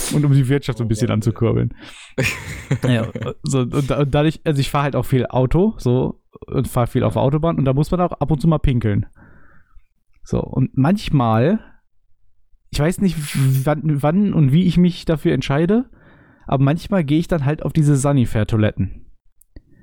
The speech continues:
Speaker 1: wo man halt einfach fünfzig Cent bezahlen muss.
Speaker 2: Ja.
Speaker 1: Wo ich mir so einfach so denk, so, ich muss pinkeln. So, weißt du, ich kann, ich kann auch irgendwo im Busch pinkeln, ist auch scheißegal. Oder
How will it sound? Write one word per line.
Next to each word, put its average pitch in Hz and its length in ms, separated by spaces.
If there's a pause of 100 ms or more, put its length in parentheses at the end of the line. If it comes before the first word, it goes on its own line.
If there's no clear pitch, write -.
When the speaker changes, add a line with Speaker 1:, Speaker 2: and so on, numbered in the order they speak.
(140)
Speaker 1:
wo 123 100
man 147 160
halt - 140
einfach 123 280
fünfzig 151 400
Cent 147 220
bezahlen 98 380
muss. - 380 (540)
Speaker 2:
Ja. 98 380 (440)
Speaker 1:
Wo 120 80
ich 123 100
mir 139 80
so 139 100
einfach 143 200
so 135 80
denk, 143 180
so, 139 80
ich 135 120
muss 127 200
pinkeln. 120 680 (100)
So, 117 220
weißt 123 200
du, 135 40
ich 131 120
kann, 135 280
ich 143 140
kann 151 140
auch 151 80
irgendwo 147 260
im 131 160
Busch 175 240
pinkeln, 127 340
ist - 80
auch 147 140
scheißegal. 107 680 (560)
Oder 143 220